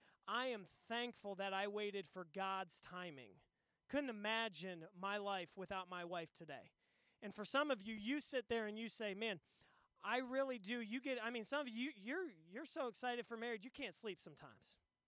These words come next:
Yeah, you just, I mean, when you watch movies, you're tearing up, you're kinda,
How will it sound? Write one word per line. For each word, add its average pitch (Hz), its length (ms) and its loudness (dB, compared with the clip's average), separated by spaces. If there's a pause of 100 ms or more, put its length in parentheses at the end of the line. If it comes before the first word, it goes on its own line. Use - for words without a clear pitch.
(800)
Yeah, 294 160 4
you 208 200 0
just, 294 320 -2
I 233 80 6
mean, 262 200 0
when 233 100 0
you 302 100 4
watch 302 240 4
movies, 277 640 0
you're 254 160 -4
tearing 269 340 -2
up, 262 280 0
you're 240 140 -6
kinda, 277 260 0